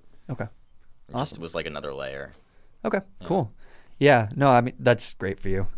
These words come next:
Speaker 1: Uh, I, yeah, again, I'm still trying to decipher how,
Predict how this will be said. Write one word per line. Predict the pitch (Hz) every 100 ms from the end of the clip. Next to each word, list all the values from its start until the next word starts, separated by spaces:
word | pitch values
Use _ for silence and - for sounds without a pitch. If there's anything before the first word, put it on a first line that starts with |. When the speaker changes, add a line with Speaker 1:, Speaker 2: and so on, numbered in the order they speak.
| -
Speaker 1:
Uh, | 123 110 107 - -
I, | 120 139 131 -
yeah, | - 123
again, | 107 131 113
I'm | 120
still | - 151
trying | 151 139 127 123
to | - 117 110
decipher | 110 104 110 110 110 104
how, | 101 104 95 95 92